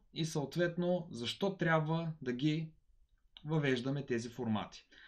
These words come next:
Също така държа да отбележа, че вече PageSpeed Insights Tool на Google, който ви дава информация колко бързо зарежда сайта,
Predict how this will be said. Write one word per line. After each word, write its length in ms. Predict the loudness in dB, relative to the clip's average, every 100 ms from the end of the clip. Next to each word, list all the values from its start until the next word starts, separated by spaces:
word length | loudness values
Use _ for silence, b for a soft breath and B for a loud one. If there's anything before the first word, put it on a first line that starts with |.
| B B B _
Също 280 | -4 -4 -4
така 260 | -2 -2
държа 300 | 0 0 0
да 80 | 0
отбележа, 480 | 0 0 0 -2 -4
че 160 | -4
вече 540 | -2 -2 -2 -2 -4 -6 -4
PageSpeed 600 | -2 -4 -2 0 0 -2
Insights 400 | -4 -2 -2 -4
Tool 480 | -8 -4 -4 -4 -8 _ _ _ _ _
на 160 | -4 -2
Google, 540 | 0 0 0 -2 -4 -8 _
който 580 | -2 0 0 -2 -2 -6 _
ви 340 | -4 -2 -4 -6
дава 420 | -8 2 2 2 0
информация 600 | -2 -2 -2 -2 -4 -4
колко 300 | -2 -2 -4
бързо 240 | -2 -2
зарежда 460 | -2 0 0 -2 -6
сайта, 540 | -2 0 0 -2 -2